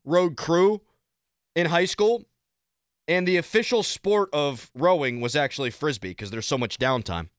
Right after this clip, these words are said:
Really good. I could throw a Frisbee ninety yards. No joke. How about that, Kenny Pickett?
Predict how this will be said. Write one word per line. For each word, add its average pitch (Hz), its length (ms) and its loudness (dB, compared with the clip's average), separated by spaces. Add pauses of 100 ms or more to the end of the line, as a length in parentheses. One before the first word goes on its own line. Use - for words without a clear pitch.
(260)
Really 160 300 2
good. 120 200 -2
I 151 120 -2
could 220 180 -4
throw 185 220 2
a 139 40 0
Frisbee 160 600 -2 (1200)
ninety 170 380 2
yards. 107 500 -4 (720)
No 214 260 6
joke. 147 440 0 (1800)
How 143 60 2
about 147 140 -2
that, 160 220 0
Kenny 104 220 -8
Pickett? - 400 -6